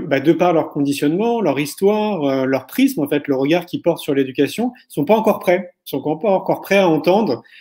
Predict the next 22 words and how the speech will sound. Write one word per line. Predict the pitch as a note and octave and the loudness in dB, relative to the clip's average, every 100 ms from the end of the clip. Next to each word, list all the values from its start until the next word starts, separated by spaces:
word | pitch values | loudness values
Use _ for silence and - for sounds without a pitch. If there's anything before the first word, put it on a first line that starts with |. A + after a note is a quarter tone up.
| - - | -18 -2
à, | D3 F3 F3 C#3 | 2 2 2 0
euh, | B2+ | -2
se | D3 | -2
dire, | C#3 F3+ | 0 2
bah | C#3 | 2
oui, | C3+ | 2
effectivement, | - D3+ C#3+ C#3+ C#3 D#3+ | 0 -2 -2 -2 0 2
on | E3 | 2
peut | E3 | 0
changer | D#3+ D#3+ C#3 | 0 0 0
les | C#3 | 2
choses, | C3 D3+ E3+ | 0 0 0
on | D#3 | 0
peut | B2+ F3 | 2 2
poser | F3 D3+ D#3+ | 4 4 4
un | D3+ | 2
regard | C#3 C#3+ D3+ | 2 2 2
différent | C#3+ C3+ C#3 C#3+ D#3 | -2 -4 -2 -2 -4
sur | - C3+ | -6 -6
notre | C3 | -6
système | B2+ - D3 C#3 | -8 -6 -4 -4
éducatif. | B2 C#3 - G#3+ | -6 -6 -6 -6